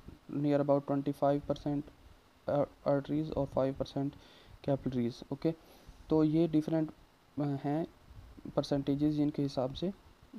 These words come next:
हमारा जो blood होता है वो हमारी, उसके through velocity के through move करता है, ठीक है। aorta में ज़्यादा प्रेशर होगा, कैपिलरीज में कम होगा, वेन्स में again इंक्रीज करेगा, but इतना इंक्रीज नहीं करेगा जितना aorta में है, ठीक है।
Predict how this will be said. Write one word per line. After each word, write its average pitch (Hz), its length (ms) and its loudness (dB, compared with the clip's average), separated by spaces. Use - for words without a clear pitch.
हमारा 143 220 6
जो 143 120 2
blood 135 240 2
होता 135 200 0
है 170 60 0
वो 170 180 -2
हमारी, 135 320 4
उसके - 220 -2
through 147 200 0
velocity 135 380 0
के 139 60 0
through 135 200 -2
move 131 220 -2
करता - 200 -2
है, 127 60 0
ठीक 135 240 -2
है। - 220 -4
aorta 139 520 2
में 165 120 4
ज़्यादा 131 220 2
प्रेशर 143 320 0
होगा, 170 160 0
कैपिलरीज 135 420 -2
में 135 100 -2
कम 139 200 0
होगा, 165 180 2
वेन्स 139 320 2
में 151 120 0
again 147 260 2
इंक्रीज 151 340 0
करेगा, 131 360 0
but 147 180 0
इतना 170 240 2
इंक्रीज 151 400 2
नहीं 143 220 2
करेगा 139 320 4
जितना 139 360 0
aorta 127 340 2
में 120 160 -2
है, 120 120 -6
ठीक - 240 -4
है। 190 60 2